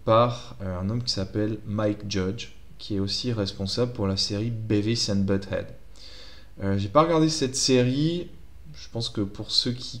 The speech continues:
connaissent à peu près le nom, ça va leur dire quelque chose. C'est, euh, l'histoire de deux ados un peu attardés, je crois.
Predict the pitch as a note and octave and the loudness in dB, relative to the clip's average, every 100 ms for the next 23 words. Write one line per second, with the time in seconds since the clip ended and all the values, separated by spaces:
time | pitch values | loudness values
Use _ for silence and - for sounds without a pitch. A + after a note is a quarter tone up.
0 | - A#2 A#2+ A#2+ A2+ A2+ G#2+ - A#2 A#2 | -4 0 0 0 -2 -6 -8 -2 0 2
1 | B2 C3 C3+ - - - - - - - | 0 -2 -6 -10 -14 -14 -14 -14 -4 2
2 | G#2+ A2 A2+ B2 A#2+ A#2 - G#2 - B2 | 6 6 6 2 0 -2 -4 -6 2 4
3 | D3+ D#3 - - - - - - B2 C3+ | 4 0 -8 -14 -14 -14 -6 2 4 6
4 | A#2 G#2+ G#2 G#2 G#2 G#2+ - A#2 A#2+ G#2 | 6 4 4 2 0 -2 0 2 2 -2
5 | A2 A#2+ B2 A#2 A#2+ A2+ A#2 B2 A#2+ G#2+ | 0 4 4 6 4 4 4 4 4 4
6 | A#2 A#2 A2 A2 G#2 G#2+ C3 B2+ A2+ - | 4 4 4 0 -2 0 0 -2 -6 0
7 | A#2 C#3+ D#3 | 0 2 -2